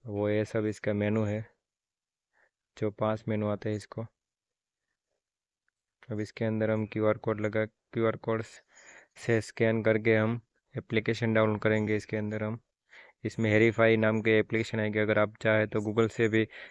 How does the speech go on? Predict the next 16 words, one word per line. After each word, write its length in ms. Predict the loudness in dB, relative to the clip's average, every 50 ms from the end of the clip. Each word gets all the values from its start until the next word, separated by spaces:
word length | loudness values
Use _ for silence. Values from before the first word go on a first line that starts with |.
| _ -20 -14
स्कैन 300 | -2 0 0 2 2 2
करके 280 | 0 0 0 0 0
डाउनलोड 280 | 2 2 2 0 0 0
कर 100 | -2 -2
सकते 280 | -2 -4 -4 0 2
हैं, 60 | 2 4
या 160 | 4 4 2
फिर 240 | 4 2 4 4 6
आप, 160 | 4 2 0 -4 -18 _ _ _ _ _ -4
अ, 120 | -2 -2
प्ले 280 | -2 0 2 4 4 4
स्टोर 260 | 4 4 4 4 4
में 140 | 4 4 4
जाकर 460 | 4 4 4 4 2 2 2 2 0 -4 _ _ -20 -20 -20 -20 -8 _ 6
हेरीफाई 380 | 6 8 8 6 6 4 4 4
एप्लीकेशन 680 | 4 2 2 0 -2 -2 -2 -2 -4 -4 -4 -4 -6